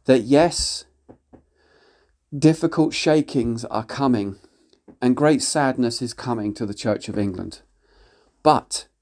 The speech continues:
after the chastisement has passed, then you will see my love, and you will see my pastoral tenderness towards you,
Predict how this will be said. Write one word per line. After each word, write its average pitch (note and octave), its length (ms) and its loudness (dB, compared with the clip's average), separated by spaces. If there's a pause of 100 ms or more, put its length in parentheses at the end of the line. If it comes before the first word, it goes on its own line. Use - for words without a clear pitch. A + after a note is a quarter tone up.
(2000)
after E3 340 4
the E3+ 120 -4
chastisement D3 760 -2
has C3 140 -6
passed, - 580 -8 (1120)
then C3 240 4
you C#3 180 0
will C3 200 -2
see C3+ 440 -2
my A#2+ 240 -2
love, G2 540 -6 (520)
and A#2+ 200 2
you C3+ 100 4
will C3 100 -2
see D3 360 0
my B2+ 200 0
pastoral B2+ 760 -2
tenderness A#2 600 -2
towards G#2 500 -8
you, F#2 240 -6